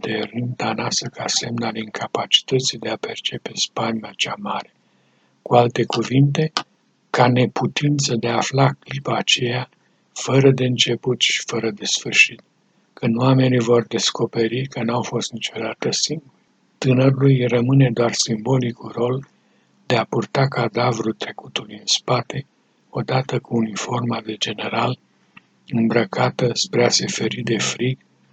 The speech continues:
uniformă peste care fuseseră suprapuse fote ardelenești și pelerina generalului Calonfir,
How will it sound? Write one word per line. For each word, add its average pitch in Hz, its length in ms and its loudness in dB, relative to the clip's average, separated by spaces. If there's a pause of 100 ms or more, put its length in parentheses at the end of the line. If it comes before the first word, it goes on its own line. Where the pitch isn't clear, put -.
(200)
uniformă 135 760 4
peste - 340 -2
care 117 340 -2
fuseseră - 680 0
suprapuse - 760 -2
fote - 380 -4
ardelenești 104 880 -6 (500)
și - 260 0
pelerina 117 720 2
generalului 107 800 -4
Calonfir, 107 720 -4